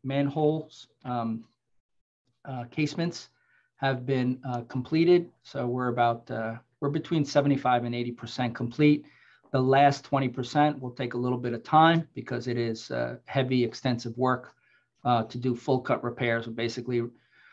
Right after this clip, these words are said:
know, going in and removing six-inch pipe or abandoning six-inch pipe and replacing it with eight-inch pipe and then connecting all the houses. Um, and we happen to be doing full cut repair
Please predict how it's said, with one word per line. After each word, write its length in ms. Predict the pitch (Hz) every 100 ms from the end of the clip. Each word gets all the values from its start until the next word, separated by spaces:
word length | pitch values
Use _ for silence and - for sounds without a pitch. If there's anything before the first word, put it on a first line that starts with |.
| - _
know, 160 | 147 131
going 320 | 131 131 127
in 160 | 127 123
and 100 | 117
removing 380 | 120 131 127 120
six-inch 480 | 151 143 139 127
pipe 280 | - 123 120 117
or 140 | 113
abandoning 440 | 113 135 143 120
six-inch 460 | 113 127 - 117 113
pipe 260 | 123 113 113
and 100 | 113
replacing 440 | 110 123 120 120
it 80 | 113
with 100 | 113
eight-inch 340 | 131 127 117
pipe 260 | - 117 113
and 100 | 113
then 80 | 113
connecting 420 | 123 117 - 117
all 120 | 117
the 80 | 113
houses. 600 | 123 117 113 110 - - -
Um, 280 | 113 107 107 _ _ _ _ _
and 100 | 131
we 100 | 127
happen 280 | 123 131 135
to 80 | 127
be 100 | 123
doing 280 | 123 120 117
full 220 | - 127
cut 200 | 120 131
repair 540 | 123 117 127 120 117